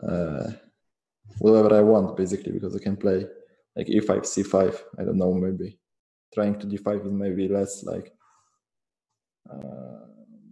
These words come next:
less real, but still, still is the idea, and also B five, F five, like, it's very flexible, and there is nothing to attack also, so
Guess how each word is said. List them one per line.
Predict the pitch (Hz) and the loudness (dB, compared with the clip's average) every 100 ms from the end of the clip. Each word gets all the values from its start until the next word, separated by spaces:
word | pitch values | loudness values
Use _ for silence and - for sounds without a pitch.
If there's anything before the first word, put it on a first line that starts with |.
| _ _ | _ _
less | - 101 101 | -8 -6 -4
real, | 104 123 123 | -2 0 -2
but | 104 - | -2 -6
still, | - - 101 101 - _ _ _ _ _ _ _ _ _ _ _ 110 107 _ _ _ - | -8 -6 -6 -6 -12 _ _ _ _ _ _ _ _ _ _ _ -20 -20 _ _ _ -20
still | - - 98 | -12 -8 -6
is | 95 - | -6 -6
the | 104 | -4
idea, | 98 104 107 110 117 95 98 - _ - | -2 -2 -2 0 -2 -4 -10 -18 _ -20
and | - - | -20 -8
also | 104 104 101 98 92 110 _ _ _ _ _ _ _ - | -6 -4 -4 -6 -6 -14 _ _ _ _ _ _ _ -4
B | 113 | -4
five, | 117 107 | 0 -2
F | 90 98 | -2 -6
five, | - 82 110 - | -4 -4 -6 -10
like, | 73 69 - _ _ _ _ _ _ _ _ _ _ _ _ _ - | -10 -10 -14 _ _ _ _ _ _ _ _ _ _ _ _ _ -2
it's | |
very | 113 113 | 4 4
flexible, | 110 120 123 - 151 156 160 | 4 0 0 4 6 8 8
and | 123 120 120 - - _ _ _ _ _ _ _ _ _ _ _ | 8 4 0 -4 -14 _ _ _ _ _ _ _ _ _ _ _
there | 110 107 | 2 4
is | 107 | 6
nothing | 110 107 107 - | 6 4 2 2
to | - | 4
attack | 101 - - - | 4 2 -4 -4
also, | - - - | -8 -6 -10
so | - - 101 - | -12 -8 -8 -8